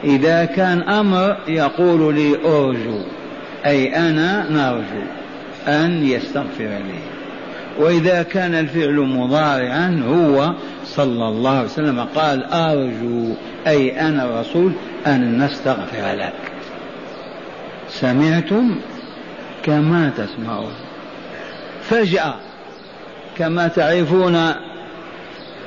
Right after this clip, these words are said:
فجأة وإذا كرسي حجري طويل أبيض إلى جنب باب السلام، والرسول جالس عليه كالبدر، كالبدر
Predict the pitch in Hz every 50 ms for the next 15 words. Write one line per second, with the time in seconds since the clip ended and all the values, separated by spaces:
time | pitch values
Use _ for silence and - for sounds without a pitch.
0 | - - - - 185 196 202 190 165 196 196 196 196 190 156 139 139 143 160 180
1 | 180 160 185 185 190 190 185 185 180 156 120 - - - 190 190 175 165 - -
2 | - 208 190 170 160 160 151 143 135 - - 185 180 151 156 156 151 160 180 208
3 | 220 214 190 - - - - - - - - - - 131 131 135 127 131 156 170
4 | 165 139 - - - 135 135 123 135 170 185 180 160 - 143 139 135 135 135 135
5 | 131 139 180 185 175 151 135 127 123 156 170 165 139 147 123 - - 143 131 131
6 | 135 147 170 202 226 262 240 - - - - - - - - - - - - 156
7 | 151 147 143 135 127 - - 165 160 147 127 117 113 113 139 156 160 160 156 147
8 | 135 127 - - 127 120 113 113 123 120 127 156 185 180 175 160 - - 156 156
9 | 147 135 117 107 120 113 107 - - - - - - - - - - - - -
10 | - - - - - - - 190 190 170 151 139 135 131 147 175 175 175 156 160
11 | 151 147 143 123